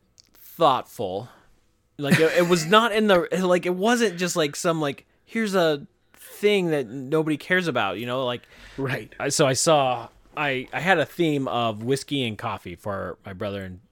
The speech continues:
Speaker 1: and sister-in-law. So they, they
Speaker 2: Okay.
Speaker 1: only use the Keurig, the Keurig cups, right? And so I got them a, a new, uh, like, the reusable Keurigs, but a specific type
Speaker 2: Okay.
Speaker 1: that you don't have to worry about poking holes in the bottom, because if you've ever used the reason,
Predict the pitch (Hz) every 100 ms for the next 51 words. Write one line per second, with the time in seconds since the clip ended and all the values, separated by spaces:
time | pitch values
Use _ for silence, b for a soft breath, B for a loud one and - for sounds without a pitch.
0 | _ 120 104 101 101 95 87 80 - 104
1 | 113 113 - - 147 185 214 170 139 127
2 | - 147 117 - 135 127 127 - 135 110
3 | - 98 - - 110 110 104 123 113 127
4 | 131 135 123 113 104 - b b b b
5 | b - 120 120 143 151 147 139 120 -
6 | _ _ _ _ 117 113 107 104 104 104
7 | 107 107 113 127 123 120 - 131 139 156
8 | 156 - _ _ _ 131 110 - 135 -
9 | 156 165 170 139 - 120 123 117 107 117
10 | 120 120 113 107 107 98 - 127 120 113
11 | 95 107 110 123 117 127 135 131 101 107
12 | 95 92 92 107 95 98 101 95 95 95